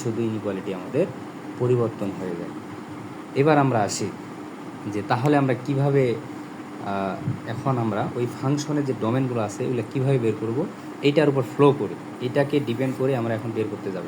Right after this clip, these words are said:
দেখো কীভাবে বের করব। প্রথমত মনে রাখতে হবে যে রুটের ভিতরে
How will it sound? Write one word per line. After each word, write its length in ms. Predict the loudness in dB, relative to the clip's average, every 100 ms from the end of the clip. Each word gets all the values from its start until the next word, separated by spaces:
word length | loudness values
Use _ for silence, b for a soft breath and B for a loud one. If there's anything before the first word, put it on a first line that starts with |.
| -6
দেখো 160 | -6 -6 -4
কীভাবে 220 | -2 -2
বের 100 | -4 -8
করব। 140 | -10 -10 -10 -8 -10 -12 -12 -12 -12 -12 -12 -12 -12 -12 -10 0
প্রথমত 380 | 4 6 6 6 2 2 B 2
মনে 140 | 6 6
রাখতে 220 | 4 2 0
হবে 180 | 2 0 -4 -8 0
যে 100 | 2 0 -4 -12 -12 -12 -10 -6 2
রুটের 320 | 4 8 10 8
ভিতরে 260 | 6 4